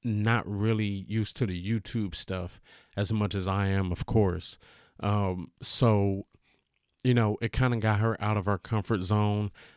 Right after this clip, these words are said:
Like you guys might have seen with them recording the footage and the, the vlog that I just put out, um, they're getting better with it.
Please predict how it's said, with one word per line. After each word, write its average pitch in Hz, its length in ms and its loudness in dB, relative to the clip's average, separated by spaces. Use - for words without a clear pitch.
Like 107 280 0
you 110 80 2
guys 101 340 2
might 104 220 2
have 92 100 -2
seen 107 540 0
with 104 560 -2
them 113 460 2
recording 104 580 2
the 90 100 -4
footage 107 440 2
and 95 420 -6
the, 98 220 0
the 95 180 0
vlog 110 420 4
that 95 140 2
I 92 80 0
just 90 260 -4
put 104 160 0
out, 95 280 -2
um, 101 540 0
they're 117 200 0
getting 127 320 4
better 123 280 6
with 95 200 -2
it. - 160 -8